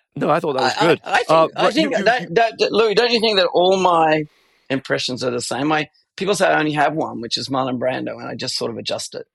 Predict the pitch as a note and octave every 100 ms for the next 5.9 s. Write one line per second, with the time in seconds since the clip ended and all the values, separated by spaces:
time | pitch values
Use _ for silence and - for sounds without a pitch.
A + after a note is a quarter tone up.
0 | _ B2 B2 B2+ _ _ _ _ _ -
1 | B2+ D3 C#3 A#2 D3+ - - B2 F#2+ -
2 | B2+ D#3 G3 F#3 E3 C#3 A#2 - - _
3 | - A#2 B2 G#2+ A2+ F#2+ - _ _ -
4 | - A2+ G2 E2 F2 F#2+ F#2 E2+ _ _
5 | _ _ A2 G#2+ E2+ G#2 F#2+ F#2